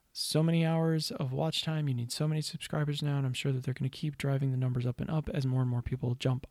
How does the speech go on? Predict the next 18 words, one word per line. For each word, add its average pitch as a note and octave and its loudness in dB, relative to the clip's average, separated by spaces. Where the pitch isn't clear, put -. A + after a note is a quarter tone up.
onto B2+ -2
the C3+ -12
platform. A#2+ -4
But C#3+ 2
it D3 2
is D3+ 2
possible C#3 -2
to C3 -6
do C3+ 0
it C3 -2
that C3 -4
way, B2+ 2
and C3 0
that B2 -2
can B2+ -6
be B2 -4
your A#2 -4
focus, B2 -4